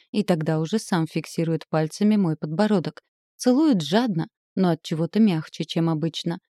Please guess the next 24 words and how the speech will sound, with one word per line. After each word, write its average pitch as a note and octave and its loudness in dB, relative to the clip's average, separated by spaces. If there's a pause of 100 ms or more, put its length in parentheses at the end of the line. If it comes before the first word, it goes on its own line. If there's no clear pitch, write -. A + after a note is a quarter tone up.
(120)
Лижет F3+ 0
языком E3 -2
распахнутые D#3+ -4
губы, F3 0 (280)
пока F#3 0
я E3+ 0
восстанавливаю D#3+ -2
дыхание F3 0
и G3 -2
гашу E3+ -2
зреющие E3+ -2
в C#3+ -6
груди D#3+ -2
стоны. E3 -2 (420)
Пытаюсь D#3+ 0
не F3+ 0
откликаться. G3+ -4 (360)
Не F3+ 4
хочу. - -6 (320)
Я F3+ 2
просто F3+ -2
играю F3 -2
свою F3 -4
роль. G3 2